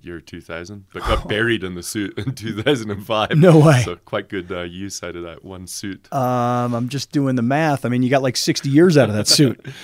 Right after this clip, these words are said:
Speaker 1: Yeah, so they gave all the soldiers a suit and a pair of boots when they demobilized the armed forces in Britain in order to, um,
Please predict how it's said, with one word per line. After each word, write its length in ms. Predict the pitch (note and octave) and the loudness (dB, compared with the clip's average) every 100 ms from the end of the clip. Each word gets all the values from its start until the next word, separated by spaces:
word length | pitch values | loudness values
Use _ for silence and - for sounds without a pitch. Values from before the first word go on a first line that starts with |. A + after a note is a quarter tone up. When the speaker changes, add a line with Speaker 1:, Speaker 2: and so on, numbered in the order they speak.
| - _ - | -20 _ -18
Speaker 1:
Yeah, 220 | G#2 G2 | -18 -18
so 320 | F#2 - F#2+ | -20 -14 -12
they 200 | F#2+ G2+ | -6 -6
gave 260 | G2 A2+ A2 | -2 -2 -2
all 120 | A2 | -4
the 60 | G2+ | -6
soldiers 560 | - A2 A#2+ G#2 F#2 F#2+ | -6 -6 -6 -10 -12 -14
a 220 | F#2 F2+ | -14 -12
suit 420 | - - G#2 - - | -10 -8 -8 -10 -16
and 380 | F#2+ F2 E2+ _ | -16 -16 -20 _
a 60 | |
pair 200 | G2+ G2+ F#2 | -14 -10 -10
of 80 | |
boots 400 | E2 A2 - - _ _ | -10 -14 -12 -16 _ _
when 140 | F#2+ | -16
they 100 | F2+ | -14
demobilized 720 | F2 F#2 F#2 F#2+ F#2+ F#2 E2+ - | -14 -14 -14 -12 -10 -12 -14 -16
the 280 | E2+ E2 F2 _ _ _ _ _ | -16 -16 -20 _ _ _ _ _
armed 200 | G2 F#2+ | -14 -14
forces 440 | _ F#2 F#2 F2 | _ -12 -12 -16
in 140 | F2 E2+ | -16 -18
Britain 400 | D#2+ F2+ F2+ E2+ _ _ _ _ _ | -14 -14 -14 -20 _ _ _ _ _
in 200 | G2 F2+ | -16 -16
order 360 | - F#2 F2+ | -14 -14 -12
to, 400 | F2 - F2 E2+ | -16 -16 -14 -14
um, 240 | E2+ E2 | -14 -16